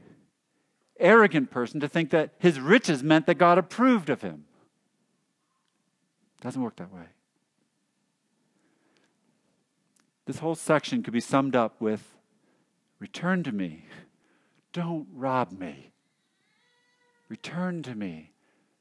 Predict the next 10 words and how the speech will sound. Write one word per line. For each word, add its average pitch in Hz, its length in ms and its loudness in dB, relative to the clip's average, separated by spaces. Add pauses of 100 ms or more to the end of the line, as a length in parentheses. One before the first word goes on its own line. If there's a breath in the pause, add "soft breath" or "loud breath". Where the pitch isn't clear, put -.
(380)
Don't 156 200 -2
rob 92 360 -10
me." - 120 -20 (3000)
Number 123 200 -4
four, 117 380 -4
I'm 127 160 2
here 131 420 2
and 123 120 -4
I'm 120 260 0
listening. 101 600 -6